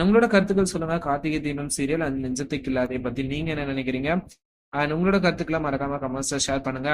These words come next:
And இன்னும் எக்ஸ்க்ளூசிவ் அப்டேட்ஸ் நிறைய கொடுக்கலாம்னு இருந்தா பார்க்கலாம். அடுத்தடுத்து நீங்க சேனலோட கனெக்டரா இருங்க, அதுல நான்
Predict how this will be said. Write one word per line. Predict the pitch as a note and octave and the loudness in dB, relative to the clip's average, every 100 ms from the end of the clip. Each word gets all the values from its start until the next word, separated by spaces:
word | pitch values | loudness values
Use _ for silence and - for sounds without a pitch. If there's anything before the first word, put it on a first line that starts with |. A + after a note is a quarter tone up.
| D3 | 0
And | C3+ | 0
இன்னும் | D#3 F#3+ F#3 D3 | 0 0 0 -2
எக்ஸ்க்ளூசிவ் | - - D3+ E3 D#3+ | -6 -4 -2 0 -2
அப்டேட்ஸ் | C#3 D3+ - - C3+ | -2 -2 -2 -4 -4
நிறைய | C3+ D#3+ | -2 -2
கொடுக்கலாம்னு | D3+ C#3+ D#3 D#3 | -2 -2 -2 -2
இருந்தா | C#3 D#3+ F3 | -2 -4 -2
பார்க்கலாம். | E3 - F3+ E3+ | -4 0 0 0
அடுத்தடுத்து | C3+ C#3+ C3+ E3 D#3 | -2 -2 -4 -4 -4
நீங்க | C3+ B2+ B2 G2+ G2 - | -2 -2 -2 -4 -8 -6
சேனலோட | - C3+ C#3 D3 C#3+ | -2 0 0 0 -2
கனெக்டரா | C3+ - D3 C#3+ | -4 -2 0 0
இருங்க, | B2+ C3+ F3+ - _ _ - D3 | 0 0 -2 -2 _ _ -4 0
அதுல | E3+ F3 | 2 2
நான் | D#3 C#3+ | 2 0